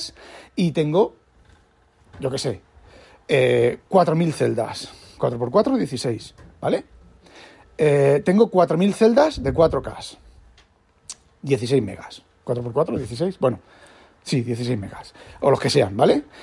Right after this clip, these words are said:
Venga. Ese driver, entonces, ahí ya sabe que para escribir, él le va a decir, "Oye, escribe en la celda cuatro mil",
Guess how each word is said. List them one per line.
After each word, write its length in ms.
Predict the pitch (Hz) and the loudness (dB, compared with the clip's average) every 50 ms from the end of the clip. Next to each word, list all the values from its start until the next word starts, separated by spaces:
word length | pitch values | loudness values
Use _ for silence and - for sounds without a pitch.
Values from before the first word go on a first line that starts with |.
| - - _ _ | -20 -20 _ _
Venga. 340 | - 214 139 123 110 95 - _ _ _ _ _ _ _ _ - - - - - _ _ _ _ _ _ _ _ _ _ - - _ _ _ - | -2 0 0 0 0 -4 -12 _ _ _ _ _ _ _ _ -20 -20 -20 -20 -20 _ _ _ _ _ _ _ _ _ _ -20 -20 _ _ _ 0
Ese 220 | 233 220 262 262 | 2 4 4 6
driver, 440 | 254 269 277 285 277 285 269 - - _ - | 6 6 6 4 4 0 -2 -4 -6 _ -2
entonces, 560 | 180 175 165 240 233 214 190 220 202 - - - _ | 0 2 4 4 4 4 4 0 -2 -2 -6 -6 _
ahí 380 | - 175 202 247 277 370 - - - _ | 2 4 6 6 6 4 2 -8 -16 _
ya 300 | - 151 139 190 220 196 | -6 0 4 4 4 4
sabe 460 | 160 - 160 131 123 127 113 113 - - | 4 0 -2 0 0 -2 -4 -6 -4 0
que 340 | - 185 170 135 113 - _ _ - - - - | 2 4 4 2 0 -6 _ _ -20 -20 -16 -10
para 300 | - 127 127 127 135 139 | -4 -2 0 2 2 2
escribir, 640 | 139 131 - - - 156 165 196 254 294 311 - - - _ _ _ _ _ - | 2 -2 -6 -8 -4 0 4 6 6 6 6 4 -2 -14 _ _ _ _ _ -2
él 140 | - 185 190 | 0 2 2
le 60 | 190 | 4
va 80 | 185 180 | 4 4
a 40 | |
decir, 300 | 165 151 139 - 151 143 | 2 2 0 -2 -2 -2
"Oye, 300 | 170 175 160 139 131 - | 0 0 0 0 -2 -2
escribe 380 | 131 - - - 220 233 240 233 | -4 -10 -4 0 0 2 4 2
en 120 | 214 185 | 2 2
la 100 | 165 151 | 0 -2
celda 500 | 147 - 208 208 220 208 226 254 269 254 - _ _ _ _ _ _ _ _ _ _ - - | 0 2 2 4 4 6 4 4 2 0 -6 _ _ _ _ _ _ _ _ _ _ -14 -4
cuatro 240 | - 165 156 139 147 | 0 2 2 2 2
mil", 260 | 156 165 147 117 107 | 2 2 2 0 -4